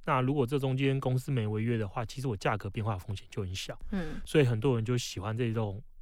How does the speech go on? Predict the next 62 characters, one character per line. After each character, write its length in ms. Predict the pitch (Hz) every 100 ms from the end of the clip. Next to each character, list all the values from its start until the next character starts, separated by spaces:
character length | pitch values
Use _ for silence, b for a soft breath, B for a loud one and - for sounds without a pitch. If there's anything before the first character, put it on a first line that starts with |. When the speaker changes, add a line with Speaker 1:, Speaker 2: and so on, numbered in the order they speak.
| -
Speaker 1:
我 120 | 127
锁 420 | 131 - 151 104 87
定 260 | 175 107
什 180 | 98 -
么 60 | 95
时 100 | 120
候 60 |
要 100 | 113 127
到 240 | 135 98
期 240 | - - 95
的 100 | 90
债 220 | - 92
券 180 | 110 95
的 80 | - - -
组 200 | 110 95
成 160 | 101
的 80 | 98
基 160 | 98 113
金。 280 | 123 120 B B B B
它 100 | -
另 180 | 208 214
外， 80 | 208 -
另 160 | 202
外 140 | 208 180
一 80 |
类 200 | 185 185 180 -
目 160 | 202
标 240 | 160 170 -
日 220 | 262 214
期 360 | 120 - 104 98
则 180 | - 113
是 140 | 160
适 280 | - - 180
给 220 | 123 101
准， 380 | 95 - 95 107 -
适 280 | - 214
合 180 | 120 113
准 240 | 117 101 98
备 160 | 143
在 400 | 139 143 135 120 - - -
退 220 | 214 156
休 260 | - 156 170
的 120 | 117
人 300 | 95 87 127
的 120 | 120 107
一 60 |
个 120 | 110 101
简 240 | - 98
单 220 | 131 127
无 140 | 120 123
脑 200 | 113 95
的 40 |
投 180 | - 104
资 120 | 110
工 240 | 113 107
具。 120 | 107 120
它 120 | 156
做 180 | 196 151
法 100 | 98
更 180 | 208 123
简 160 | 104
单， 220 | 101 104